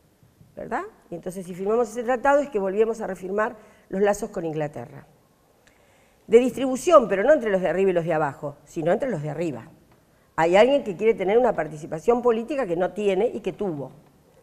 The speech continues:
porque todos saben que entre el dieciséis y el treinta, supongo, el radicalismo ocupa, y con él las clases medias, el gobierno. Una crisis de identidad, cuando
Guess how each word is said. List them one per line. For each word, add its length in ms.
porque 380
todos 240
saben 280
que 80
entre 160
el 60
dieciséis 540
y 40
el 100
treinta, 500
supongo, 640
el 100
radicalismo 540
ocupa, 640
y 60
con 180
él 140
las 100
clases 320
medias, 540
el 140
gobierno. 480
Una 260
crisis 540
de 180
identidad, 920
cuando 920